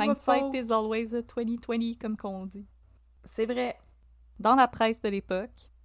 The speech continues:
Speaker 2: des témoignages de sympathie envers Tony Demers abondent.
Speaker 1: Oh my God, manger de la chenaille.
Speaker 2: On parle d'un homme déchu, qui aurait pu devenir un grand joueur de hockey si ça avait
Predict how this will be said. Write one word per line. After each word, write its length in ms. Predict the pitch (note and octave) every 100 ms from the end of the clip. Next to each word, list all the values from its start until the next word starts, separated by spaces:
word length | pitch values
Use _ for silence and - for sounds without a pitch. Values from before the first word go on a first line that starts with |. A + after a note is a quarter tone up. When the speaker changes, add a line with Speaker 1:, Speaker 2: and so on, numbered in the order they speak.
| -
Speaker 2:
des 120 | G3+ G3+
témoignages 560 | B3 B3 A#3+ B3 C4
de 80 | G3
sympathie 640 | - A3+ A#3 G#3 - A#3
envers 320 | A3 F#3+ F3+ -
Tony 260 | G3 F#3
Demers 320 | F3+ F3 F3 G3+ -
abondent. 400 | F#3+ E3+ C#3+ D3 -
Speaker 1:
Oh 140 | A3+ C#4
my 180 | C#4+ G#3
God, 240 | G3+ A#3
manger 320 | G#3+ G3 G3+
de 60 | C4
la 160 | B3+ G#3
chenaille. 580 | - A3+ A3+ A#3 A#3 F#3+ _ _ - - -
Speaker 2:
On 80 | G3
parle 260 | A3 A3
d'un 220 | G3+ G3
homme 180 | G3+ G#3
déchu, 540 | F3+ G#3 - - F#3+ - - - - -
qui 100 | G3+
aurait 140 | F3+
pu 140 | - G3+
devenir 360 | G3+ G#3+ A3
un 120 | G#3
grand 420 | G3 F#3+ G#3 A3 A3+
joueur 380 | G#3+ G#3 G#3
de 80 | G3+
hockey 420 | G3 G3 - G3
si 140 | G3+ -
ça 100 | F#3+
avait 300 | F3 F3+ F#3+